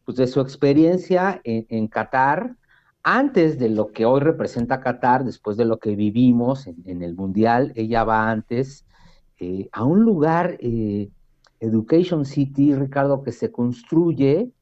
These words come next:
un campus ahí. Imagínate un campus en el desierto estudiantil. ¿Cómo será la vida estudiantil en un lugar, este, pues, con, con, es-, con la cultura árabe en la península árabe? Y, y una mexicana egresada de una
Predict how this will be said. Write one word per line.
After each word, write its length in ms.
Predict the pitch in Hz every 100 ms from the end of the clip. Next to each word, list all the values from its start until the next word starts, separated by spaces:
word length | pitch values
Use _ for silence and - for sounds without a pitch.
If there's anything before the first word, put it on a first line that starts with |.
| _ _ _ -
un 120 | 139
campus 540 | 139 135 147 143 151 -
ahí. 220 | 107 135
Imagínate 560 | 151 131 175 196 196 165
un 80 |
campus 420 | 165 156 156 156 139
en 100 | 113
el 160 | 95
desierto 600 | 95 - - 110 117 -
estudiantil. 880 | 127 123 92 87 87 - 107 120 139
¿Cómo 240 | 123 135 139
será 240 | 131 120
la 160 | 123 110
vida 220 | 123 117
estudiantil 800 | 117 95 92 85 - 101 117 143 - - - _ _ _
en 160 | 98 101
un 140 | 120
lugar, 520 | 123 110 113 117 131 -
este, 680 | 98 92 85 _ - 92 92
pues, 200 | - -
con, 260 | - 92 90
con, 200 | - 107
es-, 140 | 107
con 180 | - 101
la 100 | 98
cultura 680 | - 104 95 - 131 123 117
árabe 440 | - 104 110 120 117
en 80 | 123
la 140 | 104
península 560 | 87 90 104 - 107 95 -
árabe? 560 | 98 104 101 123 185 - _ _ _ -
Y, 340 | - - 110
y 140 | 113 120
una 240 | 147 170
mexicana 960 | 135 - - - 139 127 120 131 147 _ _ _ _ _ - _
egresada 580 | 98 90 90 - 113 120
de 120 | 110
una 380 | 120 113 104 101